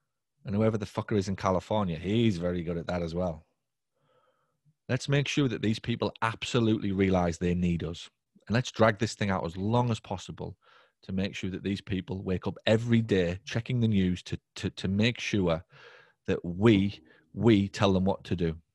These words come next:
And if we get away with it for about eighteen months through covid, we'll condition them all to realize that the government sets the agenda for everything and they'll all play ball.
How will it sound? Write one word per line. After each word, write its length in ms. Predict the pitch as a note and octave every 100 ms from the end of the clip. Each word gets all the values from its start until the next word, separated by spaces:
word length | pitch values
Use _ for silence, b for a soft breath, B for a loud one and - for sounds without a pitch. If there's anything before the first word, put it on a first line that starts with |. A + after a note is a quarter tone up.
| _ _ _ _ _ _ _ _ -
And 80 | F#2
if 100 | -
we 80 | F2+
get 140 | B2
away 220 | C3+ B2+
with 100 | C3
it 80 | A2+
for 80 | G#2
about 160 | G#2 -
eighteen 340 | A2+ - G2+
months 220 | G2 B2+
through 160 | - G#2
covid, 440 | - G2+ A2 C3
we'll 140 | G#2+ F#2
condition 500 | - F2 A2 - B2+
them 140 | A#2
all 300 | G2 F#2+ F#2+ B B B -
to 100 | F2
realize 460 | F#2+ G#2 G2 G2
that 140 | - C#2+
the 100 | D#2+
government 540 | F2 G#2 A2+ B2 - b b -
sets 260 | G#2 G2
the 160 | - G2
agenda 360 | F#2+ F2+ F2+
for 200 | F2 F2+
everything 480 | E2+ D#2+ D2+ - D#2 -
and 120 | D#2+
they'll 100 | E2+
all 160 | G#2
play 220 | G#2+ G#2 G2+
ball. 360 | F2+ D#2+ D2